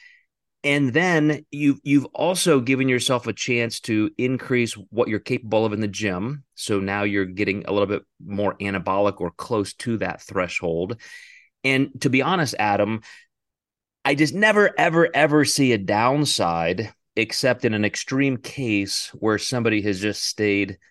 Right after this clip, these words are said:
too lean too long, under their metabolic set point. So maybe they've been dieting, extending their contest season by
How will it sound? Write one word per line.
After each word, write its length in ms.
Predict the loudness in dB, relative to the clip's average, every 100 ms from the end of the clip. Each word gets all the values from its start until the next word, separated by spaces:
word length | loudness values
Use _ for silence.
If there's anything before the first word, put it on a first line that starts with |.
| _ _ _ _
too 240 | 0 4 4
lean 320 | 2 0 -2
too 180 | -4 -4
long, 480 | -4 -6 -6 -14 -6
under 240 | -4 0 0
their 80 |
metabolic 440 | 0 0 2 2 0
set 240 | -4 -6
point. 240 | -6 -10 -4
So 140 | -2
maybe 280 | 0 0 0
they've 180 | -2 -2
been 160 | -2
dieting, 540 | 0 0 0 0 -2 -6
extending 600 | -8 -6 -4 -2 -2 -2
their 140 | -4
contest 480 | -6 -12 -4 -4 -2
season 340 | -4 -4 -4
by 360 | -2 0 -2